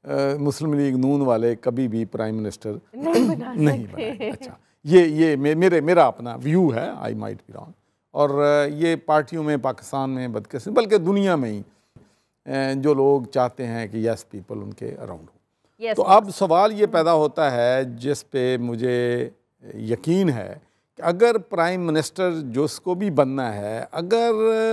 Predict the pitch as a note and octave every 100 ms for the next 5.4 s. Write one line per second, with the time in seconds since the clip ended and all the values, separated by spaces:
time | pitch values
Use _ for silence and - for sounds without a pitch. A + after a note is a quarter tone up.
0 | A3 G#3 _ F3+ G3 G3+ F#3+ E3+ D3+ D#3
1 | F3 F3+ E3 D3 D3+ E3+ - E3 G#2+ C3
2 | D3 - F#3+ A#2 _ _ _ _ _ F#3+
3 | - G#3 D3 D3 C#3 C#3 A#2+ A#2 E3+ C4
4 | - _ _ _ D3+ - F3 D#3 D3+ B2+
5 | A2 - E3